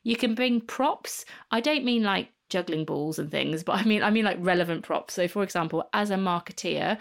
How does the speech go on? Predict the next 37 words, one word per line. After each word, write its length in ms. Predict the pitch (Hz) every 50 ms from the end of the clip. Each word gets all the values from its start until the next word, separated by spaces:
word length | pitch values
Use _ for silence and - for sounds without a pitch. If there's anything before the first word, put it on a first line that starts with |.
| - - - - - -
I 340 | - 185 175 175 175 175 175 -
could 280 | - 180 170 165 - -
bring 380 | 165 165 160 156 160 160 160
some 200 | 175 - - 160 165
marketing 420 | 175 170 170 - - - 175 165
campaigns 560 | 165 - - 160 160 - - 160 156 156 160 -
that 120 | 156 -
I've 180 | 156 156 156 -
been 160 | 160 156 156
part 320 | - - 160 156 151 139
of. 160 | 143 147 -
I 60 | - 151
could 140 | - 165 -
bring 180 | 170 165 160
some 180 | - 160 156 156
visual 580 | 160 165 165 156 156 160 143 139 143 151 156 - - - - _ -
examples 580 | - 156 160 156 160 151 151 156 - 156 156
of 80 | 156 160
those, 360 | 156 156 151 151 147 156 - -
or 300 | - 185 180 175 165 -
I 160 | 143 156 156
could 220 | 156 - 165 -
bring 240 | - 175 160 160 160
some 140 | - 165 156
campaigns 420 | - 170 160 160 - 156 156 156
that 80 | - -
I 60 | 160
think 200 | - 156 156 -
are 40 | - -
great, 400 | - 208 214 214 208 208 202 196
or 220 | - - 160 170 160
I 80 | 165
could 300 | 160 - - 151 156 156 - - - - - - _
maybe 520 | 190 175 170 175 170 165 175 170 165 170
have 260 | 160 151 160 151 - -
done 280 | 165 156 156 156 160
some 440 | 160 - 156 156 156 156 156 156 160